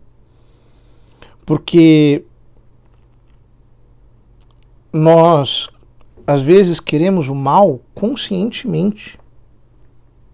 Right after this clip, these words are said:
A nossa alma é cheia de imprudência.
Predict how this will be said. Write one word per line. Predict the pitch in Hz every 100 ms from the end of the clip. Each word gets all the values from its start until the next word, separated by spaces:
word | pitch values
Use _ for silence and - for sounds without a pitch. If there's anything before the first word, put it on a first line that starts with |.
| _ _ _ _ _ _ _ _ _ _ _ _ _ _ _ _ _ - - -
A | 160
nossa | 208 -
alma | 208 240 180
é |
cheia | - 233
de | 190
imprudência. | 226 226 247 214 139 185 214 - - 110